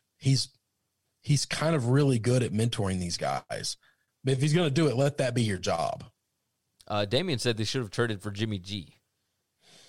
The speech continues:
Speaker 1: Why would you trade for Jimmy G and you've got Jalen? You spent a second round pick on him.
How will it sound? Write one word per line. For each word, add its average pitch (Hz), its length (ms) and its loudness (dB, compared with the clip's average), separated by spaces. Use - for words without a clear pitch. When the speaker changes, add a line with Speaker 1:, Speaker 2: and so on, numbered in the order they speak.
Speaker 1:
Why 170 180 2
would 214 200 0
you 196 80 -2
trade 185 280 0
for 160 80 -2
Jimmy 147 260 2
G 139 180 2
and 131 80 2
you've 120 120 0
got 113 180 -2
Jalen? 101 400 -2
You 113 80 -2
spent 131 220 -2
a - 20 -2
second 131 340 -2
round 107 200 -2
pick 123 200 -2
on - 160 -8
him. 50 160 -14